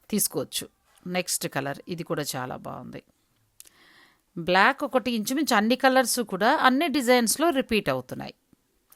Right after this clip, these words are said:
So మీరు డిజైన్ బట్టి తీసుకోవచ్చు. ఒకవేళ ఈ డిజైన్‌లో కలర్ అయిపోయింది అనుకుంటే నెక్స్ట్ డిజైన్‌లో కలర్ తీసుకోవచ్చు.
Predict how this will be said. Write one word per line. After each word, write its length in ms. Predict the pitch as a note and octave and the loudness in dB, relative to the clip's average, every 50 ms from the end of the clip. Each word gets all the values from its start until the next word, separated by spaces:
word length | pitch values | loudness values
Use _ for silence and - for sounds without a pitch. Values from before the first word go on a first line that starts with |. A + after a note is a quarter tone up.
| _ _ _ _ _ _ - - _ - | _ _ _ _ _ _ -20 -20 _ -6
So 160 | - - E4 | -4 0 0
మీరు 800 | E4+ C#4+ B3 B3 B3+ C4+ D4 D4+ C#4+ C#4+ C4 B3+ A#3+ A#3 A#3+ - - | 2 2 4 4 4 4 4 4 2 2 2 2 2 2 0 -2 -4
డిజైన్ 500 | G3 F#3+ A3 A3+ A3 D#4 E4+ F4 E4+ C#4+ | -2 -2 0 2 4 4 4 6 6 6
బట్టి 200 | B3+ A3+ - C#4 | 4 4 2 0
తీసుకోవచ్చు. 520 | A#3 A#3 D#3 - - - F3 D#3+ - G3 | 0 0 0 -2 -2 -2 -4 -2 0 0
ఒకవేళ 220 | F3+ G#3 G#3+ A#3 B3 | 2 4 4 4 4
ఈ 300 | - A#3 A3+ A#3+ B3+ B3 | 2 0 0 0 0 0
డిజైన్‌లో 420 | B3 B3 G3+ B3 B3 A#3+ A#3+ A#3+ | 0 0 2 2 2 4 2 0
కలర్ 320 | - - G#3 G3+ G#3 G#3+ | 2 2 2 4 4 2
అయిపోయింది 420 | A3 G#3 G3 - - G3 G3 F#3+ F#3+ | 2 0 0 -2 -4 -4 -4 -2 -4
అనుకుంటే 320 | F3+ E3+ E3+ F3+ F#3 C4 | -6 -6 -6 -2 -2 0
నెక్స్ట్ 340 | C4+ B3+ A#3+ A#3 - - C4 | 0 0 -2 -2 -2 -4 -2
డిజైన్‌లో 420 | A#3 A3+ G3+ E3+ G3+ F#3 F3+ F3 | -2 -2 0 2 0 2 2 0
కలర్ 280 | E3+ - D3+ C#3 C3 B2+ | 0 0 -2 -2 -2 -6
తీసుకోవచ్చు. 600 | - C#3 A#2+ - - - A#2 A2 - - - B2 | -8 -8 -8 -8 -8 -8 -10 -12 -10 -10 -10 -10